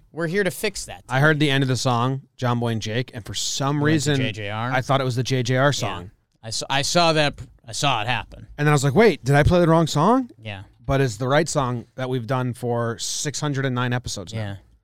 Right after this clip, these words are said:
Speaker 2: So that's new, new tune, but
Speaker 1: Yeah.
Speaker 2: sa-, like, but yeah, kind of a,
Speaker 1: Same old song
Speaker 2: uh,
Speaker 1: and dance.
Speaker 2: uh, wor-, uh, worry-worthy brain fart out of
Speaker 1: Yeah.
Speaker 2: me.
Speaker 1: Oh, every day.
Speaker 2: Yeah.
Speaker 1: I
Speaker 2: That's
Speaker 1: told you guys that. Well, that was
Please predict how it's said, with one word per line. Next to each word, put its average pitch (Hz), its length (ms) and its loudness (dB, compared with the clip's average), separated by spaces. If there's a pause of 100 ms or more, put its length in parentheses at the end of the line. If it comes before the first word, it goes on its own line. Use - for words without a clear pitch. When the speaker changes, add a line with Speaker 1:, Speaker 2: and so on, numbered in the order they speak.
(680)
Speaker 2:
So 87 540 -10
that's 127 400 -2 (1400)
new, 220 240 6
new 214 360 6
tune, 220 340 4
but 165 80 4
Speaker 1:
Yeah. 113 80 -4
Speaker 2:
sa-, 185 220 0
like, 156 260 2
but 156 160 2
yeah, 190 160 6 (240)
kind 175 300 2
of 277 80 0
a, 135 320 4 (160)
Speaker 1:
Same 117 180 -10
old 110 160 -12
song 110 240 -12
Speaker 2:
uh, 127 240 4
Speaker 1:
and 120 120 -2
dance. - 180 -14
Speaker 2:
uh, 120 260 -2
wor-, 120 220 -6 (120)
uh, 113 360 -4
worry-worthy 143 1080 0
brain 123 320 -4
fart - 240 -18 (220)
out 104 100 -10
of 107 60 -8
Speaker 1:
Yeah. 104 120 -10
Speaker 2:
me. 101 60 -16 (460)
Speaker 1:
Oh, 110 220 -8 (140)
every 110 260 -12
day. 101 400 -12
Speaker 2:
Yeah. 104 280 -4 (540)
Speaker 1:
I - 60 -6
Speaker 2:
That's 156 100 0
Speaker 1:
told 185 220 2
you 131 80 -6
guys 117 220 -6
that. 110 160 -8
Well, 110 320 -6
that 123 140 -2
was 120 340 -8